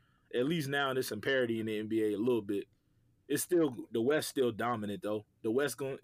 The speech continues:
like the last twenty years, the West gonna beat each other up.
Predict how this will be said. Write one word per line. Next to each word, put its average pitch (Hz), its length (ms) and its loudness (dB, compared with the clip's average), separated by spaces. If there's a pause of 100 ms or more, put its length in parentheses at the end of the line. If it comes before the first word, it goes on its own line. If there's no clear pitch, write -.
like 127 220 0
the 123 80 -2
last 135 280 0
twenty 147 240 -4
years, 113 360 0
the 107 80 -4
West 127 260 0
gonna 131 160 -6
beat 123 160 -2
each 139 200 -4
other 139 200 0 (140)
up. 110 120 -6